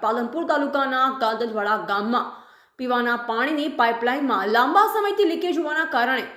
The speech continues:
રોજબરોજ મોટી માત્રામાં પાણી બગડી રહ્યું છે. સ્થાનિક રહેવાસીઓના જણાવ્યા મુજબ લીકેજના કારણે પાણી રસ્તા પર વહી જાય છે, જ્યારે અનેકો પરિવારોને પૂરતું પીવાનું પાણી મળતું નથી.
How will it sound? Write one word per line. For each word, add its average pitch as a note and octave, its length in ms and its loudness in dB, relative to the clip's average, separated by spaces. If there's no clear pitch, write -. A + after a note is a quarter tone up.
રોજબરોજ C4 440 2
મોટી D4+ 300 2
માત્રામાં G4 540 4
પાણી D#4 220 -2
બગડી A3+ 280 -2
રહ્યું F#3 240 -12
છે. - 180 -10
સ્થાનિક G4 360 4
રહેવાસીઓના G#4+ 540 4
જણાવ્યા F4+ 340 2
મુજબ F4+ 260 0
લીકેજના D#4+ 440 -4
કારણે C#4 440 0
પાણી B3+ 340 -2
રસ્તા A#3 300 -2
પર D4+ 180 0
વહી A3 180 -4
જાય G#3 200 -4
છે, D#4+ 180 -2
જ્યારે C4+ 300 0
અનેકો F#4+ 380 0
પરિવારોને C#4+ 760 0
પૂરતું C#4 420 -4
પીવાનું A#3+ 380 -4
પાણી G#3 200 -4
મળતું F#3 340 -12
નથી. F3 280 -16